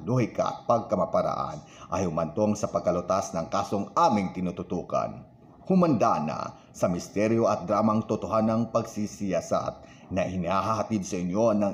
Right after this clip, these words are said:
E B S C B N, Scene of the Crime Operative. Kung mahusay ang pagkalap at pagsisinop ng ebidensya, lumalaki ang tsansang malutas ang anumang krimeng sinisiyasat.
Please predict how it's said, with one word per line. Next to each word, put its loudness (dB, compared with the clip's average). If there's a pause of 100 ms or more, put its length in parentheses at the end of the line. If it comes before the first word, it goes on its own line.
E 4
B 2
S -4
C -4
B -4
N, -8 (480)
Scene 2
of -4
the -4
Crime 2
Operative. -4 (3250)
Kung 4
mahusay 4
ang 0
pagkalap -2
at -6
pagsisinop -2
ng 2
ebidensya, -4 (400)
lumalaki -2
ang -2
tsansang 0
malutas -2
ang -2
anumang 0
krimeng 0
sinisiyasat. -4